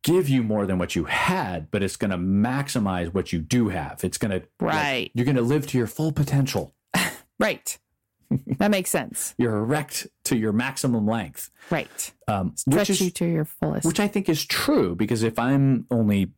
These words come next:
Speaker 1: semi-erect, I'm not as girthy and I'm not as long.
Speaker 2: True.
Speaker 1: Um,
Speaker 2: Right.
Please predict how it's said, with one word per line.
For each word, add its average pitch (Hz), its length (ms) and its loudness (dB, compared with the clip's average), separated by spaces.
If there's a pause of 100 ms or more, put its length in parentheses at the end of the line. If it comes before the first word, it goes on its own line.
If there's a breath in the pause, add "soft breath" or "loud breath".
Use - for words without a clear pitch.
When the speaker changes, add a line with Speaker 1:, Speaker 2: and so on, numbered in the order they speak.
Speaker 1:
semi-erect, 92 1120 -2 (400 loud breath)
I'm 131 100 2
not 123 220 2
as 101 120 -2 (960)
girthy 92 540 0
and 95 100 0
I'm 90 120 0
not 92 180 0
as 85 180 0
long. 101 480 0
Speaker 2:
True. 226 280 2 (420 soft breath)
Speaker 1:
Um, 85 500 0 (320)
Speaker 2:
Right. - 240 0